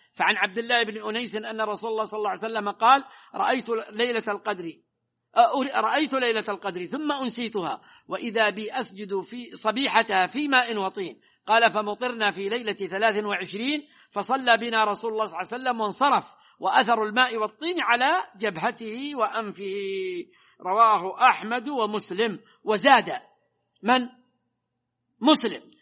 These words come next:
وعن أبي بكرة، يعني في زيادة، وعن أبي بكرة رضي الله عنه أنه سمع رسول الله صلى الله عليه وسلم يقول: "التمسوها في العشر الأواخر من تسع يبقين أو سبع يبقين أو خمس يبقين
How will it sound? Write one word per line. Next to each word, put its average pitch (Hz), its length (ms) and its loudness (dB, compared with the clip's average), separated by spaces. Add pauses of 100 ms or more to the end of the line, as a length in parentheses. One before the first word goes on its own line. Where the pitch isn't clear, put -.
(440)
وعن 190 240 2
أبي 220 240 0
بكرة، 254 540 4 (220)
يعني 214 180 -2
في 269 120 -2
زيادة، 214 420 2
وعن 202 260 4
أبي 233 200 0
بكرة 240 420 2
رضي 233 260 -2
الله 220 240 4
عنه 240 280 4 (300)
أنه 240 280 2
سمع 220 340 -2
رسول 220 200 -4
الله 233 120 -4
صلى 190 120 -4
الله 196 120 -4
عليه 247 100 0
وسلم 254 220 4 (300)
يقول: 247 400 -2
"التمسوها 254 560 0
في 208 80 -4
العشر 214 280 -2
الأواخر 233 640 4 (400)
من 202 220 -4
تسع 226 440 -12
يبقين 269 840 2 (460)
أو 185 160 0
سبع 240 460 -2
يبقين 277 680 2 (420)
أو 196 180 4
خمس 269 360 0
يبقين 262 800 2